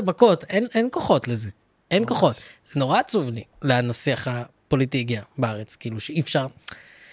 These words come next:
Speaker 1: אי אפשר לדבר בלי שזה יהיה כל כך אמוציונלי. כאילו זה ממש קריטי וחשוב. אתה מבין מה אני מתכוון?
Speaker 2: בטח, ברור.
Speaker 1: זה, זה עצוב לי, כי זה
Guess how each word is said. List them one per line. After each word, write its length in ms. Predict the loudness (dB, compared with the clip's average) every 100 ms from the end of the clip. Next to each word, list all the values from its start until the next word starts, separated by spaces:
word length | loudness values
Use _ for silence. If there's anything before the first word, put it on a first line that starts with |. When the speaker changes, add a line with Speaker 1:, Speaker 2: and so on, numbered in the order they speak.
| -20 _ -2
Speaker 1:
אי 80 | 0
אפשר 200 | 2 4
לדבר 440 | 4 4 2 2
בלי 180 | 2 0
שזה 200 | 0 0
יהיה 100 | 0
כל 200 | -2 -8 -4
כך 420 | 0 2 2 0
אמוציונלי. 580 | -4 -4 -2 -4 -4 -6 -12 _ _
כאילו 140 | 2 2
זה 100 | 2
ממש 600 | 0 0 -2 -4 -6 -8 _ _ _ _ _ _ -20 -6
קריטי 320 | 0 2 2 -2
וחשוב. 420 | -4 -6 -6 -10
אתה 80 | -10
מבין 180 | -4 -2
מה 60 | -2
אני 60 |
מתכוון? 320 | -2 0 2
Speaker 2:
בטח, 280 | 2 -2 -8
ברור. 300 | -6 -6 -6 -8 -8
Speaker 1:
זה, 80 | -2 -2
זה 140 | 0 -2
עצוב 320 | 0 -2 -2
לי, 120 | -8 -12 -4
כי 100 |
זה 80 | -2